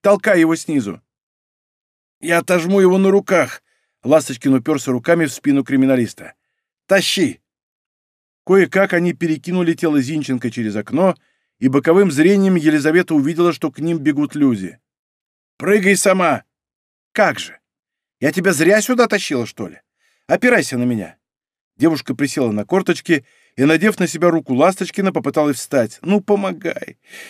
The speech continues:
Силы у меня уже закончились, по-моему!» И, закричав, девушка попыталась встать. Следователь, помогая здоровой ногой и руками,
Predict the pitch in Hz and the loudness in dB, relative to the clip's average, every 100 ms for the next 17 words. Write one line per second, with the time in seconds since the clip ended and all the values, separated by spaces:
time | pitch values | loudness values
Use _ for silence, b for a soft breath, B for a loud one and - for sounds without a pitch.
0 | B - - 240 220 208 208 202 180 175 | B -14 -2 0 2 2 4 4 2 0
1 | 175 190 170 139 139 131 143 131 117 107 | 0 0 -2 0 -2 -2 -4 -2 -4 -6
2 | 110 - _ _ _ _ _ _ _ 147 | -10 -14 _ _ _ _ _ _ _ 0
3 | 151 165 165 147 214 185 139 185 185 - | 2 2 0 2 0 2 0 0 -2 -4
4 | 143 147 151 139 135 - - 95 - - | -6 -6 -2 -2 -2 -4 -10 -10 -10 -20
5 | _ _ _ _ _ _ _ - - 139 | _ _ _ _ _ _ _ -18 -4 0
6 | 220 196 185 170 - 147 147 185 170 110 | 2 0 0 -2 0 0 2 2 2 2
7 | 143 170 147 135 123 151 143 131 107 - | 2 4 4 4 4 2 2 -2 -4 0
8 | 185 180 160 | 2 2 0